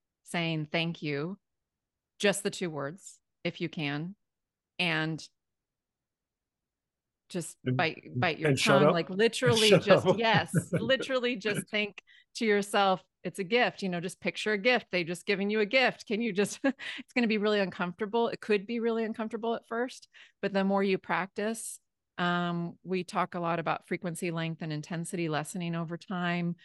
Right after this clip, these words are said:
Speaker 1: with these things. Like, the,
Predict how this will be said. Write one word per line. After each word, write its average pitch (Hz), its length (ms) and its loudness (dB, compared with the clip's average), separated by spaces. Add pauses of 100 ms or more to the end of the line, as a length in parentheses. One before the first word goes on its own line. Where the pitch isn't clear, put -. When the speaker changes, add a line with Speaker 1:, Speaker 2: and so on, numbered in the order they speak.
(180)
Speaker 1:
with 165 280 2 (200)
these 160 400 -4
things. 175 500 -4
Like, 165 280 -2 (540)
the, 165 300 2